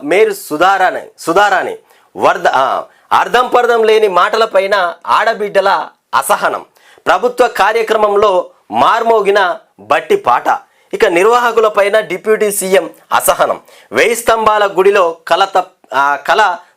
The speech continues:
తప్పిన వేడుకలు. బతుకమ్మ ఆడకుండా చేశారని ఆడబిడ్డల ఫైర్. వాళ్ళ, ఆ, వాళ్ళనిక్కడికి ఎవరు రమ్మన్నారంటూ కూడా ఆగ్రహం.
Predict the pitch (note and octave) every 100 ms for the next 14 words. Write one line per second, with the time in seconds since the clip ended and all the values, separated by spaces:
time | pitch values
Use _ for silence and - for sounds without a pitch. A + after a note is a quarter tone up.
0 | - E3 F#3+ G3+ A2+ B2 E3+ E3 G#2 -
1 | _ _ F#2+ D#3+ A3+ A#3 A#3+ A#3+ G3+ -
2 | _ - C#3+ G#3 A3 G#3 G#3 G#3 G3+ F#3+
3 | F3+ E3+ E3+ F3+ E3 - C3 F3+ F3 D3+
4 | D#3 F3+ - A2+ A#2+ - _ _ _ -
5 | B2 F3+ A3 G#3 F3+ - _ _ _ _
6 | - E3 D#3+ D#3 G3 A3+ G3 G3 B3 B3
7 | A#3 E3+ F#3 B3 A#3+ A3 A3 A3 G#3 G3+
8 | G3 F#3+ F3+ F#3 F3+ - - B2+ E3+ D#3+
9 | A#2+